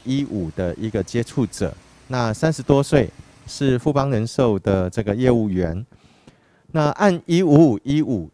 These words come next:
曾经在七月十一号跟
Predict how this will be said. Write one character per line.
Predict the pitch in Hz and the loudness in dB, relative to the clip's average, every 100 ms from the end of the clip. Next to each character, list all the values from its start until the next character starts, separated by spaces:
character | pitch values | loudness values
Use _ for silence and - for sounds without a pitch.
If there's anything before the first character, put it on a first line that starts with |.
| _ | _
曾 | - 127 123 | -10 -6 -4
经 | 151 151 | -6 -6
在 | 143 139 117 | -4 -4 -4
七 | - - 151 | -8 -4 0
月 | 147 | 0
十 | 113 - 110 | 0 -4 -4
一 | 123 | -4
号 | 139 170 135 - _ _ _ _ - | -2 -2 -2 -6 _ _ _ _ 0
跟 | 151 151 | 0 0